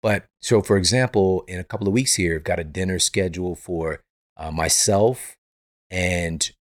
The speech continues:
Drew Pruitt, who's been a guest on the show. He's, uh, the, the host of one of the top podcasts out there, Max Lugavere, uh, Doctor Casey Means.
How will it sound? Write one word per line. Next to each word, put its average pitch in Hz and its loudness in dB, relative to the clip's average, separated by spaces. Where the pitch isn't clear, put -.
Drew 104 4
Pruitt, 123 2
who's 98 -4
been 98 2
a 95 2
guest 98 0
on 98 -6
the 92 -4
show. 95 -2
He's, 87 -4
uh, 78 -10
the, 87 -4
the - -4
host 104 2
of 87 -4
one 92 -2
of 87 -6
the - -12
top 90 -4
podcasts 85 -2
out 85 -8
there, 90 -8
Max 95 -2
Lugavere, 127 2
uh, 85 -8
Doctor 104 -2
Casey 123 2
Means. 151 2